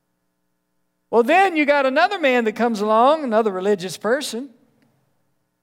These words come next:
And likewise, a Levite, when he, uh, was in the, at that place, came and looked on him and passed by on the other side. Uh, the implication is he came and looked on him, so it sounds like to me,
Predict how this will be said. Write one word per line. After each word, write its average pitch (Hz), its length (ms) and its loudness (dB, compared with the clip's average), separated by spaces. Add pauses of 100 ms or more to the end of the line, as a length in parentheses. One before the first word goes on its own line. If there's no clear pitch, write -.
(880)
And 143 100 -6
likewise, 240 680 4
a 285 80 8
Levite, 277 640 0 (100)
when 165 140 -6
he, 277 240 2 (580)
uh, 196 220 4
was 202 240 4
in 240 160 2
the, 208 180 0
at 226 160 2
that 220 200 2
place, 233 360 2
came 247 460 2
and 214 120 -2
looked 247 280 2
on 254 180 2
him 240 360 2
and 185 120 -6
passed 226 460 0
by 214 320 4
on 226 240 -2
the 247 140 2
other 269 180 0
side. 269 460 0 (520)
Uh, 190 220 4
the 233 180 2
implication 285 800 0
is 233 240 4
he 240 80 -4
came 302 340 2
and 220 220 0
looked 392 260 2
on 247 200 0
him, 214 300 0 (200)
so 262 200 2
it 233 120 4
sounds 285 340 2
like 262 240 2
to 214 80 -4
me, 254 460 -2